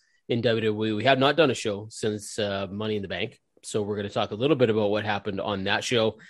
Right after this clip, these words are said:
as well. We'll talk about some news items, uh, from SmackDown, Lacey Evans has turned heel. Uh, we're gonna have some fun with some other stuff. So let's talk a little Money in the Bank first.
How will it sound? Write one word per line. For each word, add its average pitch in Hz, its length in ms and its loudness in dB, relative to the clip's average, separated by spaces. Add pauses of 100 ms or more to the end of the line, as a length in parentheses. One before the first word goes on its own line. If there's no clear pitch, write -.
(260)
as 123 180 2
well. 143 340 8
We'll 139 100 6
talk 139 260 4
about 135 240 4
some 131 100 2
news 135 220 2
items, 131 580 0
uh, 120 200 0
from 120 160 -6
SmackDown, 147 760 6
Lacey 127 400 0
Evans 131 300 2
has 117 120 -14
turned 135 280 2
heel. 135 420 4 (400)
Uh, 107 240 -6
we're 117 80 -4
gonna 117 140 -2
have 120 140 -4
some 113 120 -8
fun 113 220 -4
with 107 140 -6
some 110 140 -8
other 104 140 -6
stuff. - 260 -6
So 147 300 2 (160)
let's 170 220 2
talk 202 220 6
a 202 40 0
little 190 160 6
Money 160 220 6
in 151 60 4
the 139 60 6
Bank 131 300 2 (160)
first. 135 400 -4